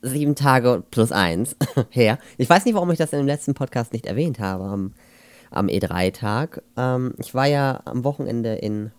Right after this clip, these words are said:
Holland mit ein paar Freunden und dort sind wir auf der Rückfahrt noch in eine, ähm, Arcade-Halle, äh, gefahren. Und da hab ich, ähm, noch F-Zero für die,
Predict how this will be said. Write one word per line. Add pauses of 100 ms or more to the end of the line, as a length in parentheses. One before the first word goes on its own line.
Holland
mit
ein
paar
Freunden (640)
und
dort
sind
wir
auf
der
Rückfahrt
noch
in
eine,
ähm, (600)
Arcade-Halle, (380)
äh,
gefahren. (800)
Und
da
hab
ich,
ähm,
noch (240)
F-Zero (840)
für
die,